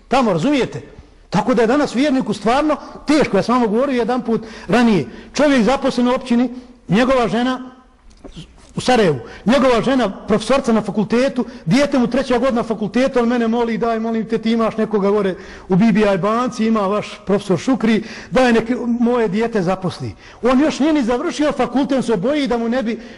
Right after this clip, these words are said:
izmaklo mjesto. Eto, nije on završio fakultet, ali može biti portir u banci. Kaže, „Samo neki u banci.”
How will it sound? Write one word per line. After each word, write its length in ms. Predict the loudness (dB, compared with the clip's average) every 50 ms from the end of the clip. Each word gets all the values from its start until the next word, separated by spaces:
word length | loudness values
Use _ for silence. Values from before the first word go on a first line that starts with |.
| -6 0
izmaklo 440 | 2 4 4 4 4 2 2 0 2
mjesto. 340 | 2 0 0 0 0 0 0
Eto, 360 | 0 0 0 0 0 -2 -2 -6 -14 -6 0
nije 180 | 2 2 4 4
on 80 | 4
završio 400 | 2 2 0 0 -2 -2 -2 -2
fakultet, 500 | -2 -2 -2 0 0 0 0 0 0 0
ali 120 | 0 0 0
može 200 | 0 0 0 -2
biti 200 | -4 -4 -2 0
portir 380 | 0 0 0 2 2 2 2
u 60 | 2
banci. 400 | 0 0 0 -2 -2 -6 -8 -6
Kaže, 180 | -2 -2 -2 0
„Samo 180 | 0 0 2 2
neki 180 | 0 0 0
u 80 | 0 0
banci.” 400 | 0 -2 -2 -4 -6 -10 -14